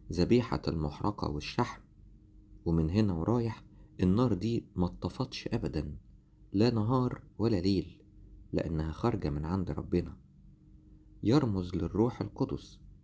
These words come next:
اللي بيعمل في الكنيسة ولم ينقطع، وإن الروح القدس بيعمل في الأسرار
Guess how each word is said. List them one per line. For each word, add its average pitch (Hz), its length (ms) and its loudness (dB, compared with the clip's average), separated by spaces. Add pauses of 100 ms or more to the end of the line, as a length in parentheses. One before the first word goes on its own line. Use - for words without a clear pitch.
(140)
اللي 82 200 -2
بيعمل 92 520 0
في - 120 -12
الكنيسة 98 560 -4 (440)
ولم 107 360 4
ينقطع، 95 520 -2 (840)
وإن 82 240 2
الروح 101 340 2
القدس 107 580 -4 (400)
بيعمل 92 580 2
في - 120 -12
الأسرار 110 680 -2